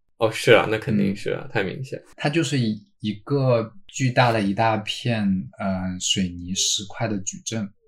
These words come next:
Speaker 1: 对，然后高高低低的。
Speaker 2: 嗯。高高低低的，然后它的地面也是一个慢慢凹下去，然后再又凸起来的过程，所以你人可以走到每一个水泥石块的之间，慢慢走下去，直到那个水泥石块高过你的身高。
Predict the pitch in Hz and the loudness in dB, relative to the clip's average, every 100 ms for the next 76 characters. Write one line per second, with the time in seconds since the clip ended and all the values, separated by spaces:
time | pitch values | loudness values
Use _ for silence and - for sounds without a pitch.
0 | - - 95 92 - 95 92 - 110 110 | -14 -2 -2 -2 -4 -2 -2 6 8 8
1 | 107 104 107 - 104 117 110 123 117 110 | 6 2 -2 -2 -2 0 2 0 0 -4
2 | 117 110 95 113 123 127 139 131 147 151 | -4 -6 -4 -2 -2 -2 -2 -2 -2 0
3 | 151 139 98 - 110 113 120 120 123 117 | 2 0 0 -4 -6 -2 0 2 0 0
4 | 107 104 - 110 113 120 - 95 92 101 | -2 -4 -2 -2 0 -2 -2 -6 -4 -6
5 | 101 98 - 110 - 92 92 101 98 101 | -6 -10 -8 -10 -8 -10 -8 -8 -8 -10
6 | - 110 107 95 95 104 107 101 - 92 | -4 -2 -2 -2 -4 -4 -6 -10 -8 -10
7 | - 104 101 98 92 - - 101 98 92 | -6 -4 0 -2 -4 -12 -14 -10 -10 -10
8 | 87 92 - 95 104 101 95 95 - 117 | -10 -10 -10 -12 -10 -8 -8 -8 -8 -4
9 | 107 110 117 120 131 - 120 120 117 110 | -2 -2 -2 -2 -6 -6 -2 0 2 0
10 | 95 - 95 - 98 - 95 117 113 98 | -4 -8 -8 -8 -6 -6 0 2 2 -2
11 | 110 104 104 104 92 92 - 101 - 104 | -4 -2 -2 -2 -2 -4 -6 -6 -4 -4
12 | 104 113 98 - - 92 95 98 | -2 -2 -2 -4 -10 -12 -14 -18